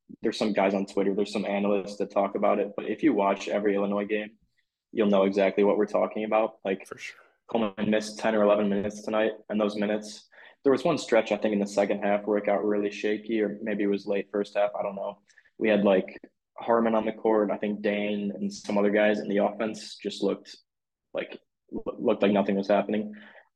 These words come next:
Speaker 1: Uh, and then the defense, of course, it's just so much different. Coleman can guard one through five. Like, he takes the stress off so many other people, like the young guys when they're in. It's just night and day. He's just really underappreciated, and I think he's due for a big year.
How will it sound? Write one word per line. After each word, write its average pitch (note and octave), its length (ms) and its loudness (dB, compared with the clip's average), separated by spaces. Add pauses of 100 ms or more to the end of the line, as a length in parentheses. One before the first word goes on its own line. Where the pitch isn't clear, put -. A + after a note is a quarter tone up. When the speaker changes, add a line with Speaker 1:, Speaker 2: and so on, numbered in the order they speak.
(120)
Speaker 1:
Uh, F#2+ 300 6
and G#2+ 120 2
then G#2+ 80 2
the G2+ 60 4
defense, A2 420 2
of F#2+ 120 -6
course, G2 420 2
it's - 260 -4
just - 360 -8
so G#2 120 2
much G2 260 -2
different. G2 380 -2
Coleman G#2 320 0
can G2+ 120 -10
guard G#2 260 4
one G#2 200 2
through G2 180 -2
five. G2 340 0 (160)
Like, G2 220 -4 (680)
he G#2+ 80 -4
takes G#2+ 340 0
the G#2+ 80 -2
stress G2+ 380 2
off G2+ 260 2
so - 520 -4
many G2+ 260 2
other G2+ 140 2
people, G#2 280 0
like G2+ 200 2
the G#2 80 -2
young G2+ 240 2
guys G#2 260 2
when G2+ 160 -2
they're G2+ 200 0
in. G2+ 200 -2
It's - 180 -10
just - 320 -10
night A#2 240 2
and G2+ 120 0
day. G2 220 2 (560)
He's - 340 -2 (140)
just - 180 -2
really G#2+ 340 6
underappreciated, G#2 1000 2 (100)
and G2 100 -6
I F#2+ 60 -8
think - 340 -8
he's G2+ 140 2
due G2+ 180 4
for G#2 160 0
a G2+ 60 2
big G2 260 0
year. G2+ 440 0